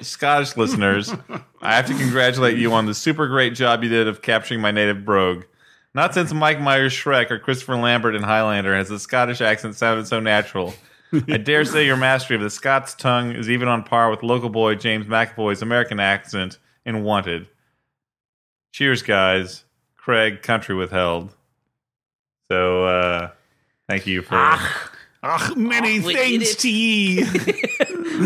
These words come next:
Speaker 2: We're a bunch of Scottish fellas.
Speaker 3: Oh, wow. That was
Speaker 2: Yeah.
Speaker 3: pretty good.
Speaker 2: Yeah, see, I, I was practicing.
Speaker 1: It's me, Scrooge McDuck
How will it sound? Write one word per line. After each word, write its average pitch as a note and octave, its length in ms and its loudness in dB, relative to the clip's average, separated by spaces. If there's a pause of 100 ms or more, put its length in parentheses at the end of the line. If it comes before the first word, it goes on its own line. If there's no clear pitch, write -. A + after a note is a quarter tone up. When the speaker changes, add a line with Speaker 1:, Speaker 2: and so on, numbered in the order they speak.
Speaker 2:
We're G3+ 160 2
a G3 80 2
bunch G#3 420 -2
of A3+ 120 2
Scottish - 580 0
fellas. G3+ 840 0
Speaker 3:
Oh, B2+ 160 0
wow. A#2 320 2
That G#2 100 2
was D#3 140 0
Speaker 2:
Yeah. A2 60 -8
Speaker 3:
pretty C#3 180 2
good. C#3 280 2
Speaker 2:
Yeah, B2 120 -2
see, A#2 320 -2
I, G#2 100 -4 (120)
I A#2 140 -2
was A2+ 120 -4
practicing. A2+ 640 -2 (1040)
Speaker 1:
It's - 200 -4
me, E3+ 260 2
Scrooge G3+ 500 0
McDuck D#3 680 -2